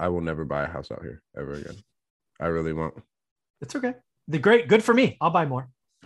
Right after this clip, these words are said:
Speaker 1: I had one more question for you. I had a question for you.
Speaker 2: All right, go for it.
Speaker 1: Hedge funds. Nah, it'll come back to me.
Speaker 2: Okay. Well, I got one more topic for you. Let's see if it comes back. Again, what is your I G page?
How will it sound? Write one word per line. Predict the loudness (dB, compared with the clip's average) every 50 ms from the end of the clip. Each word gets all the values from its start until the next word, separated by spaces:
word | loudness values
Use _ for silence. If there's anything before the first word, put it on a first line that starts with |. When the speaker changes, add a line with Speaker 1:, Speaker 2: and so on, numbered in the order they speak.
| -10
Speaker 1:
I | -8 -2
had | 2 4 4 6
one | 6 6 6 4
more | 4 2 2
question | 0 -2 -6 -6 -6 -8 -18
for | _ _ -16
you. | -6 -2
I | -2 -2
had | 0 -2 -6 -8
a | -8
question | -10 -10 -10 -10 -12 -16 -16
for | -14 -14 -12
you. | -12 -14 -16 _ _ _ _ -6
Speaker 2:
All | -4
right, | -4 -4 -6 -12 _ _ -10
go | -10
for | -10 -10 -16
it. | -20 _
Speaker 1:
Hedge | -6 0 2 2 2 2
funds. | 2 2 4 6 6 6 4 2 0 -8 -14 _ _ _ _ _ _ _ _ _ _ -14
Nah, | -10 -10 -10 -10 -10 -14 -18 -20 -20 _ -20 -20 -20 _ _ _ -4
it'll | 0 0 0 0
come | -2 -4 -6
back | -4 -6 -6 _
to | -10 -12
me. | -12 -12 -14 _ _ _ _ _ -8 -8
Speaker 2:
Okay. | -6 -6 -6 -10 _ _ _ _ _ _ _ -2
Well, | 0 2
I | 2
got | 4 4 4
one | 6 6 6 6
more | 6 6
topic | 8 6 6 6 4 -2 -4
for | -4 0
you. | 0 2 2
Let's | 2 0 0
see | -2 -2
if | -2
it | -2 -4
comes | -4 -4 -6 -4 -4
back. | -2 -2 -2 -4 -6 _ _ _ _ _ _ -8
Again, | -4 -2 -2 -2 0
what | 0 -2
is | -2 -2
your | -2 -2 -2
I | 0 -2 -4
G | -2 -6 -8
page? | -6 -6 -6 -8 -8 -12